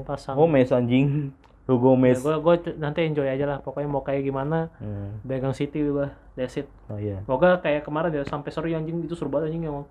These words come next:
Speaker 1: yang dua sama ya?
Speaker 2: Dua sama.
Speaker 1: Seru banget itu anjing, demi
Speaker 2: Iya.
Speaker 1: Allah. Gua nggak bohong.
Speaker 2: Gimana?
Speaker 1: Nge-lag lu main nonton begituan.
Speaker 2: <laughs>
Speaker 1: Anjing, anjing. Tapi, eh, sebelum kita klasik-, eh, kla-, itu kita udah selesai ngebahas,
Speaker 2: Hmm.
Speaker 1: eh, City sama Liverpool.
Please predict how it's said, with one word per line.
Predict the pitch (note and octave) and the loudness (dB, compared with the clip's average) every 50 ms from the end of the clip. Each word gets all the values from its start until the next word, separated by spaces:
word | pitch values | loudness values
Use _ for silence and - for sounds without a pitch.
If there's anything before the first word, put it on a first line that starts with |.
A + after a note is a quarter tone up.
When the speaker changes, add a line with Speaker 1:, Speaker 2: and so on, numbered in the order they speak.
| - - | -14 -10
Speaker 1:
yang | D3 D3 C#3 C3+ C3+ | -8 -6 -4 -4 -2
dua | C3+ C3+ C3 | -2 -2 -2
sama | - C#3+ C#3+ E3 F3 | 0 0 0 2 2
ya? | D3+ B2 - - - | 2 0 0 -4 -8
Speaker 2:
Dua | - G2+ G#2+ G2+ | -4 0 2 2
sama. | G2 - A2 G#2+ G#2 G#2+ G#2 G2+ G#2+ - | 2 2 0 0 0 0 -2 -4 -4 -6
Speaker 1:
Seru | - - C#3+ C#3+ | -4 -2 0 0
banget | C#3+ D3 D3+ D#3 | 2 0 0 0
itu | D3+ D#3 | -2 -2
anjing, | D3+ D3 C#3+ C#3+ C#3+ | -4 -4 -6 -8 -10
demi | C#3 C#3+ C#3+ - | -10 -8 -6 -4
Speaker 2:
Iya. | B2+ B2+ | -4 -4
Speaker 1:
Allah. | B2 C3+ C#3 C3 B2 - - | -4 -4 -4 -4 -6 -8 -4
Gua | - C3+ D3+ | 2 4 4
nggak | D#3 D3+ D3+ | 4 6 6
bohong. | C#3 D#3 D#3 D3 C3+ B2+ A#2+ - | 6 6 6 6 2 -2 -8 -10
Speaker 2:
Gimana? | G#2 G2+ G#2 G#2 G2+ | -10 -8 -6 -2 0
Speaker 1:
Nge-lag | C#3 C#3+ D#3 D#3+ F3+ F3+ F3+ | 4 4 6 6 6 4 4
lu | F3+ F3 E3+ | 2 0 0
main | E3+ E3 D#3 | 0 0 0
nonton | D3+ D3+ C#3+ D3+ D3 D3 | -2 -4 -4 -6 -6 -8
begituan. | C#3+ C#3+ C#3 C#3+ D#3 D3+ D#3 D#3+ E4 D4+ - F4+ C#4 - D#4 D4+ | -8 -8 -8 -8 -8 -8 -8 -8 -8 -8 -8 -8 -10 -10 -12 -16
Speaker 2:
<laughs> | - - - - - - | -18 -20 -20 -20 -18 -12
Speaker 1:
Anjing, | - B2+ C3+ D3 D3 D3+ D3+ D3+ | -6 -4 -4 -2 0 0 0 0
anjing. | C#3+ C3+ C3 B2 B2 B2 | 0 -2 -6 -8 -8 -6
Tapi, | - C#3 - A3+ A3+ E3+ - - - - - - _ _ - - _ - - - | -4 0 2 4 2 2 2 -4 -14 -20 -20 -20 _ _ -20 -20 _ -20 -14 -12
eh, | D3 | -12
sebelum | C3 - C#3+ C#3 C#3 | -8 -4 -2 -2 -2
kita | C3+ - C3+ - C#3 C3+ | -2 -4 -4 -4 -4 -2
klasik-, | - C#3 C3+ - C#3 C#3+ - | -2 -4 -4 -4 -6 -10 -10
eh, | - D3+ C#3 C3+ C3 C3 C3 | -8 -6 -4 -4 -4 -4 -6
kla-, | - C#3 C3 C#3 - - - _ - | -6 -6 -6 -6 -8 -12 -20 _ -6
itu | C#3+ C#3+ C#3+ D#3 D3+ | -4 -2 0 0 0
kita | D#3+ D#3 E3 | 0 2 2
udah | D#3+ D#3 D#3 | 2 2 0
selesai | D#3 - D#3+ F3 F#3+ F3+ | 0 2 2 2 2 0
ngebahas, | E3+ D#3 C#3+ C#3+ C#3 D#3 D3 C#3+ C#3+ - - - - - - - - | -2 0 2 2 2 2 2 0 0 -2 -6 -16 -20 -20 -20 -20 -18
Speaker 2:
Hmm. | - A#2 A#2 A2+ A#2 - - - _ _ - | -14 -12 -12 -12 -12 -14 -18 -20 _ _ -12
Speaker 1:
eh, | E3+ C#3 C3 B2+ B2+ B2+ B2+ B2+ B2+ | -6 -2 0 0 2 2 0 0 -2
City | B2 - C#3 C3+ - | -2 -4 -4 -2 0
sama | C#3 C3+ C3+ C3 | 0 0 0 0
Liverpool. | C3 C3 B2+ D3 C3+ - - D#3+ E3+ F#3 F3+ F3+ F3+ | -2 -2 -4 -6 -4 0 2 4 4 4 2 -2 -6